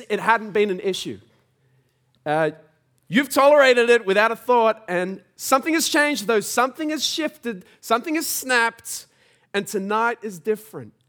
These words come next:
Change is needed. This behavior can't be tolerated anymore.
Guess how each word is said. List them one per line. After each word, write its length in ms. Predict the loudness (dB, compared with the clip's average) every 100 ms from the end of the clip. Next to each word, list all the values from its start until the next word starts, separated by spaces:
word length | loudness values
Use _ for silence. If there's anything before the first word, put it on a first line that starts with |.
| _ _
Change 1120 | -6 -2 0 0 -2 -4 -4 -6 -6 -6 -10 _ _ _
is 480 | -2 0 0 -4 -10
needed. 760 | -6 -2 0 0 -2 -4 -8 _ _ _ _ _ _ _ _ _ _ _ _ _ _
This 280 | -6 -6 -4
behavior 440 | -2 0 0 -2
can't 200 | -6 -6
be 100 | -6
tolerated 440 | -4 0 0 0 -2
anymore. 480 | -4 -2 -2 -4